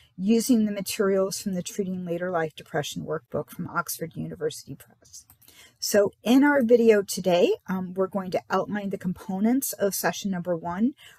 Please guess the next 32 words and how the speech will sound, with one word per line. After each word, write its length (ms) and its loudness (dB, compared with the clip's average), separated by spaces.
I'll 200 2
be 140 -2
walking 540 0
through 300 0
the 100 -4
specific 520 -6
learn 240 -6
and 100 -10
practice 460 -2
forms, 440 0
making 300 -6
a 60 -10
couple 300 -2
of 140 -16
comments 480 -4
on 220 -8
implementing 640 0
them. 360 -2
I'll 240 -2
be 320 -12
reminding 580 -8
some, 360 -12
uh, 380 0
uh, 280 -4
some 340 -4
basic 440 4
tips 420 2
for 260 0
managing 540 -6
session 440 -2
pacing 600 -2
and 160 -12